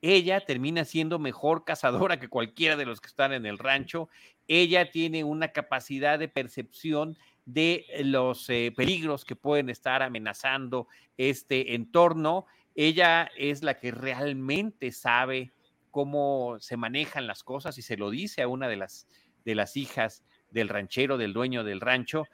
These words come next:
este, pues, "Ustedes nada más vienen los fines de semana, ¿no? Vienen en su cochecito, eh, comen aquí y se van con su aire acondicionado. No saben lo que realmente significa vivir aquí". Me parece que eso la hace un personaje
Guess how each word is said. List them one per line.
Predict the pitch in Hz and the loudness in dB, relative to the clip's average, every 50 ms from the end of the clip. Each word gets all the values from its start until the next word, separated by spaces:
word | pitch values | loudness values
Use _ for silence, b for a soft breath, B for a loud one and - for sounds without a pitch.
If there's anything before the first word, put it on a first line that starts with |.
| B B B - | B B B -6
este, | - 113 - - - 139 | -6 -6 -6 -6 -8 -8
pues, | 127 - 127 120 | -6 -8 -12 -8
"Ustedes | - - 196 214 | -4 -4 -2 -2
nada | 254 254 240 | -2 -2 -2
más | 247 240 220 202 | -2 -2 -2 -4
vienen | 220 226 233 214 | -4 -4 -4 -4
los | 196 165 156 | -6 -6 -6
fines | 202 208 220 202 | -6 -6 -4 -4
de | 190 175 | -4 -6
semana, | - - 208 247 427 415 349 285 | -6 -4 -4 -2 -2 -2 -2 -2
¿no? | 294 285 294 403 330 | -2 -2 -2 -4 -4
Vienen | 247 240 196 202 196 170 | -4 -4 -2 -2 -2 -4
en | 151 131 | -6 -6
su | - 117 | -8 -10
cochecito, | - 123 - - 113 - 196 202 220 214 _ - 202 202 202 202 202 190 B B B B B - | -10 -10 -10 -10 -10 -8 -6 -6 -6 -6 _ 0 2 4 4 4 2 0 B B B B B 0
eh, | 147 156 160 156 - | 2 4 4 4 4
comen | - 175 185 175 170 143 131 | 4 4 4 4 4 4 4
aquí | 131 127 - - 240 262 269 247 220 180 | 2 2 2 2 2 4 4 2 2 0
y | 160 | -2
se | - 175 170 | 0 2 2
van | 170 185 185 165 | 2 2 2 0
con | - 165 147 | -2 -4 0
su | - 165 | 4 4
aire | 160 156 151 | 4 4 4
acondicionado. | 147 143 123 110 110 107 120 127 135 | 0 -2 -4 -8 -6 -4 -2 -2 0
No | 143 160 180 | 0 0 -2
saben | 165 - 196 190 185 196 185 160 | 0 0 0 0 2 0 -2 -4
lo | 147 131 | -6 -6
que | _ - 127 | _ -6 -4
realmente | 127 139 147 147 151 143 143 139 139 135 123 - 165 147 139 b b b b b b | -2 0 0 0 0 -2 -4 -4 -6 -6 -6 -4 -2 -2 -4 b b b b b b
significa | - - - - 139 123 127 131 127 117 - - 147 135 - - 143 139 135 - | -20 -6 -2 -2 -2 0 -2 -4 -4 -6 -6 -6 -8 -6 -4 -2 -2 -2 -2 -4
vivir | 117 110 107 110 120 123 117 | -6 -6 -6 -4 -2 -2 -2
aquí". | 107 - _ - 95 95 | -2 -4 _ -12 -10 -8
Me | 95 98 95 | -8 -8 -8
parece | - 98 101 120 - - | -8 -10 -10 -12 -14 -16
que | - - 117 | -14 -12 -12
eso | 113 - 147 | -10 -8 -6
la | 120 107 | -6 -6
hace | 107 - - 131 | -6 -8 -10 -10
un | 120 | -8
personaje | - 117 98 98 98 98 98 95 - - 139 139 | -8 -8 -8 -6 -4 -4 -4 -4 -4 -6 -6 -6